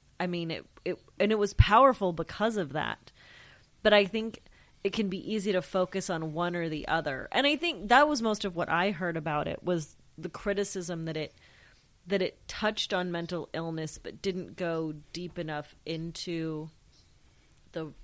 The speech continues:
the reality of it or the, the layers. 'Cause I think, you know, comic book movies are based on that,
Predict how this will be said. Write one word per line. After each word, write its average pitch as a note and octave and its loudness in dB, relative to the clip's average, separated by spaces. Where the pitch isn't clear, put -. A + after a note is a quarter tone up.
the F3+ -6
reality F3 -6
of B3 -2
it C4+ -2
or F3+ 2
the, D#3 -4
the G#3 0
layers. G3+ 2
'Cause B3+ -4
I C#4+ 4
think, D#4+ -6
you D#4+ -6
know, F#3+ -2
comic C#4 -2
book A#3 -4
movies G3+ -6
are F3+ -2
based G3 -4
on F3 -4
that, E3 -4